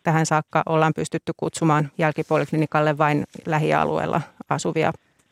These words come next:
henkilöitä. Ja sillä tavoitellaan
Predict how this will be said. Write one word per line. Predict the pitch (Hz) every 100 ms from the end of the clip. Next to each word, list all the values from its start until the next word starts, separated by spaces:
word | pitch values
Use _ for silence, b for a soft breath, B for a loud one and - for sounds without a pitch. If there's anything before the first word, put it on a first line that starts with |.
| _ _ _ _ - -
henkilöitä. | 160 151 156 143 - 156
Ja | 156 165
sillä | - 151
tavoitellaan | 156 185 190 180 165 156